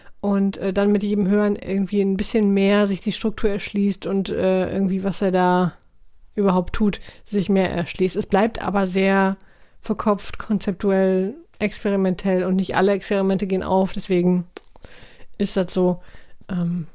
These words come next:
äh, ich kann mir halt vorstellen, wer Jack White mag, wird hier nicht so fürchterlich leiden, weil das,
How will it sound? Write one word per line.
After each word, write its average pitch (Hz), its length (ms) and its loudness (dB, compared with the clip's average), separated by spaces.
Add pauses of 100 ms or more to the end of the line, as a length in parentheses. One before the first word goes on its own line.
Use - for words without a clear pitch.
(220)
äh, - 340 -10 (380)
ich - 80 -14
kann 302 120 0
mir 302 60 4
halt 269 100 2
vorstellen, 254 380 0
wer 226 140 2
Jack 214 200 -2
White 214 260 2 (180)
mag, 208 500 2 (520)
wird 214 240 0
hier 233 180 0
nicht 226 280 -2
so 226 220 -2
fürchterlich 226 520 0
leiden, 208 420 2
weil 196 180 2
das, 196 340 -6